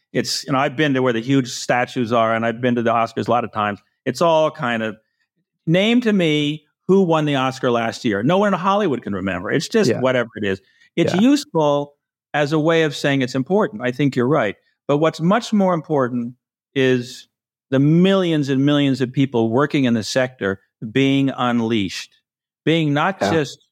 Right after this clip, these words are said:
Speaker 1: respected, but celebrated, being what they're doing, which is saving this planet. I mean, the adult part of me goes, "It is very possible, folks, that on this little third-rate planet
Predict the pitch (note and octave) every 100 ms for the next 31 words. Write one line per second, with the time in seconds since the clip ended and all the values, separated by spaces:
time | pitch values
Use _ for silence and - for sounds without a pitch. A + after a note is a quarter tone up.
0 | _ B2+ B2+ - D#3+ D#3 - A2 - A#2
1 | A2 - - C#3 C3 A#2+ F#2+ - - _
2 | _ _ C#3+ D3+ D3+ C#3 F3+ - E3+ D#3
3 | C#3 D#3+ F3+ D3 G2+ G#2 A#2 _ _ C3+
4 | C3 C#3 C3 - F3 A#3 F3 B2 A2+ -
5 | C#3 D#3 G#2+ D#2+ _ _ - C3+ C#3+ C#3+
6 | - _ _ - C#3 C#3 E3+ C4 - E3+
7 | C#3+ C3 B2+ B2+ B2+ B2 A#2 A2 - _
8 | _ _ _ _ _ _ D#3+ D#4+ G3 C3+
9 | D3+ F#3+ - D#3+ E3+ D3+ A2 F#2+ F2+ G#2
10 | - - _ _ _ _ A#2 B2+ B2 C#3
11 | C#3+ C#3+ B2 D3 F#3+ - - C3 D#3 F3
12 | F#3 F#3 _ _ _ D3+ E3+ D3+ D3 D3+
13 | D3+ - D3 C3+ G2 A2